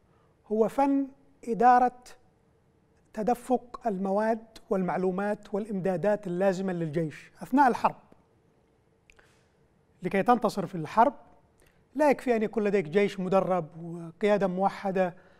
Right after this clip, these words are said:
وخطة حربية محكمة وأهداف مشروعة للحرب، لا يكفي هذا. هناك عنصر آخر في غاية الأهمية قد يتساهل، آه، البعض في شأنه ويتسبب في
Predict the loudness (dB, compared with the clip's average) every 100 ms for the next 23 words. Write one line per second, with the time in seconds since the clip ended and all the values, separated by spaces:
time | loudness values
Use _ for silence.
0 | _ _ _ _ _ _ -4 0 -2 -2
1 | -6 -2 -4 -4 -2 0 0 0 -4 -2
2 | -2 0 -2 -2 -4 -2 2 2 0 -18
3 | -16 -16 -10 -8 -4 2 2 2 -2 -4
4 | -6 0 2 2 0 -4 -4 -12 _ _
5 | _ _ -4 2 2 2 -2 0 0 2
6 | 2 2 -2 -10 _ _ _ _ _ -4
7 | 2 6 6 6 -2 0 2 2 2 0
8 | -2 _ _ _ _ _ _ _ _ _
9 | _ -2 -2 2 2 2 4 8 8 6
10 | 0 -8 -20 _ _ _ _ -20 -16 -12
11 | -12 -12 -14 -6 -2 6 6 6 -4 -2
12 | -2 0 2 4 2 0 2 4 2 -2
13 | -14 -6 -2 -2